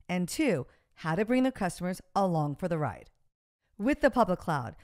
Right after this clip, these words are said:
you've gotta decide how many cloud platforms you're gonna support. You heard Aswar say that Nokia plans to support all platforms. That means they have to decide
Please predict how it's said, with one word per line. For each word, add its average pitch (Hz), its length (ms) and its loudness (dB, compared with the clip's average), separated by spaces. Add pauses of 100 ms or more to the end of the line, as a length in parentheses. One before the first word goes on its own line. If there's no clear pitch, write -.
you've 214 220 2
gotta 247 340 6
decide 240 400 2
how 185 140 -2
many 156 140 -4
cloud 233 400 0
platforms 247 520 -2
you're 156 160 -6
gonna 147 220 -2
support. - 460 -8 (460)
You 240 140 0
heard 269 260 4
Aswar 196 480 0
say 156 220 -2
that 151 180 -4
Nokia 185 460 4
plans 151 220 -6
to 208 80 -10
support 269 420 -4 (120)
all 330 200 8
platforms. - 640 -6 (460)
That 208 140 -4
means 220 200 -2
they 185 100 -2
have 196 280 -2
to 330 60 -10
decide 190 480 -2